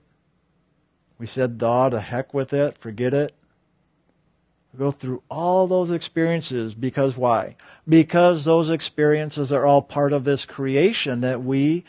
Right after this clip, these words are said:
have chosen to come into experience. So allow yourself to have the experience.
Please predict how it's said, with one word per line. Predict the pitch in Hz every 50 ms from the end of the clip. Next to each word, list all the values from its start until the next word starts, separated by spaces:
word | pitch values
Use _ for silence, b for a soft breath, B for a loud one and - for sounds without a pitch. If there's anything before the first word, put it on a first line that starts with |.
| b b b
have | - 147 143 -
chosen | - - 131 135 131 127 135 143
to | 147 160
come | 160 - 143 131 127
into | 131 131 135 - - 147 151
experience. | 156 151 - - - 190 208 233 277 277 254 185 131 104 - - - - - _ _ _ _ _ _ _ _ _ _ _ _ _ _ _ _ _ _ _ _ _ _ _ _ _ _ _ _ _ _ _ _ _ _ _ _ _ _ _ _ _ _ _ _ _ _ _ _ _ _ _ _ _ _
So | - - 160 165 165
allow | 156 147 147 165 196 233 277 302
yourself | 311 302 311 277 - - 156 139 135 131 127 - -
to | - 135
have | 120 - 131 139 151 170 180 180 175
the | 185 180
experience. | 175 170 - - - - 147 147 147 147 135 120 110 113 120 - - - - -